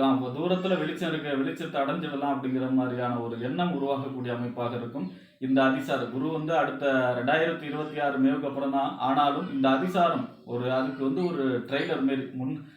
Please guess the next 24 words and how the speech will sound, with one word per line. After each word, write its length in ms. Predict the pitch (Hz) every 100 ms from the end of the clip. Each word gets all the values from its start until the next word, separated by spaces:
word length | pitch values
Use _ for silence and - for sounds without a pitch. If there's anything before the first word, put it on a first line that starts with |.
| - _
ஒரு 180 | 117 127 127 131
ட்ரெய்லர் 340 | 160 180 175
காட்டுற 220 | 147 135 123
மாரி 160 | 120 117
தான் 180 | 131 127
இந்த 140 | 117 113 107 107 -
குரு 160 | 127 127
பெய-, 320 | 117 113 107 - -
அதிசார 440 | 120 151 151 139 131 117
குரு. 120 | 110 - - - -
அப்ப 220 | 120 139
பாத்தீங்கன்னா 340 | 139 156 175
இந்த 80 | 160
அதிசார 400 | 139 175 180 170 156
குரு 180 | 139
ஐப்பசி 400 | 135 139 175 165
மாசம் 320 | 151 143 139 135
ஒண்ணுல 280 | 156 139 135
இருந்து 180 | 135
கார்த்திகை 500 | 139 135 143 175 156
மாசம் 320 | 147 135 131 127
பத்தொன்பதாம் 560 | 131 151 143 139 135
தேதி 160 | 127 127
வரைக்கும் 360 | 127 127 170